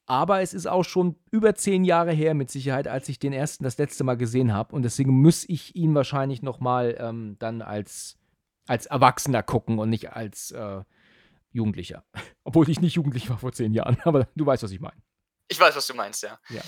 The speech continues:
Speaker 2: Den hat irgendwie niemand immer auf dem Schirm. Also, äh, ich kenn nur ganz wenige Leute, die den kennen.
Speaker 1: Ja, das geht mir auch so.
Speaker 2: Ja,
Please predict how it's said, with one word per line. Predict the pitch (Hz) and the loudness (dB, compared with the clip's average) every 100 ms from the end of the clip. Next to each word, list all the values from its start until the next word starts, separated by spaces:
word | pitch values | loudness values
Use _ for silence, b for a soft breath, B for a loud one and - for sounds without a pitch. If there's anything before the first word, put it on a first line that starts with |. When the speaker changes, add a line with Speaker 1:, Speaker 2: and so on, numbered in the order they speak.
| B B - _ _ _ | B B -20 _ _ _
Speaker 2:
Den | 165 | -6
hat | 185 | -4
irgendwie | 180 185 190 190 | -2 -2 -4 -8
niemand | 175 208 254 - | -6 0 0 4
immer | 202 | 6
auf | 185 | 6
dem | 202 | 4
Schirm. | - - 196 247 233 | -4 0 0 0 0
Also, | 165 156 170 170 180 | 0 0 0 0 2
äh, | 160 156 156 151 | 4 4 4 2
ich | 156 - | -2 -2
kenn | 190 | -2
nur | 190 | 0
ganz | 156 175 214 220 | 2 4 4 0
wenige | 196 196 180 | -4 -2 4
Leute, | 180 180 151 | 4 4 -2
die | 156 135 | -8 -4
den | 170 196 | -4 -2
kennen. | 190 147 143 190 _ | 0 0 -2 -12 _
Speaker 1:
Ja, | 127 110 101 127 - - | -4 -2 -2 -6 -12 -10
das | 123 | 0
geht | 156 | 0
mir | 104 | 0
auch | 104 | -6
so. | 104 101 - _ _ _ _ - | -10 -18 -20 _ _ _ _ 0
Speaker 2:
Ja, | 151 110 | 4 4